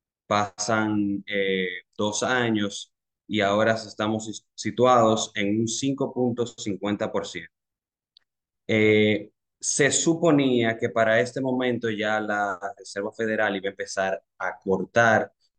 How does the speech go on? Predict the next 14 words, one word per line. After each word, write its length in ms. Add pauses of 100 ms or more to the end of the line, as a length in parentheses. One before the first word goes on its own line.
nuevamente, 760
o 40
sea, 220
ese 240
pivoteo 640
se 120
iba 80
a 40
empezar 340
a 100
ver 220
en 120
este 200
momento, 560